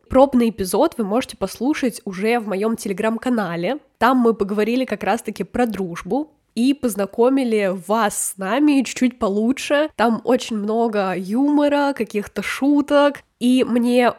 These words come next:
очень хочется, чтобы вы послушали, оценили и сказали, хотели бы дальше видеть такие эпизоды, такой подкаст.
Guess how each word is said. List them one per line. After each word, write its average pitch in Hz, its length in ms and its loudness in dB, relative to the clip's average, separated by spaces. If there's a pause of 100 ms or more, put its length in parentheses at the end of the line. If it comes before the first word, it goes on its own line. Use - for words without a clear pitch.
(160)
очень 233 320 4
хочется, - 460 0
чтобы 196 280 -6
вы 202 140 -2
послушали, 214 800 -4 (200)
оценили 220 880 -2 (120)
и 240 220 0
сказали, 240 480 0
хотели 233 420 0
бы 208 280 -2
дальше 180 920 -6 (320)
видеть 226 600 -2
такие 208 560 -4
эпизоды, 262 840 0
такой 196 320 -4
подкаст. 202 720 -6